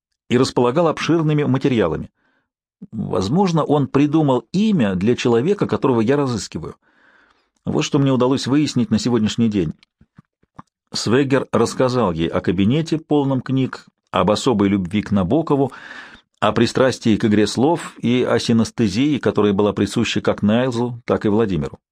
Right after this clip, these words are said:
«Я знаю, в это трудно поверить, но... Мистер Свегер, я являюсь экспертом по трюкам,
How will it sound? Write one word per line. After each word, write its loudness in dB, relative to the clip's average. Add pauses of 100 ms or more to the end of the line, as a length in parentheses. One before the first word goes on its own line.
(1600)
«Я 2
знаю, 2
в 2
это -2
трудно 0
поверить, 0
но... 0 (800)
Мистер 0
Свегер, 2
я 2
являюсь 0
экспертом 0
по 0
трюкам, 0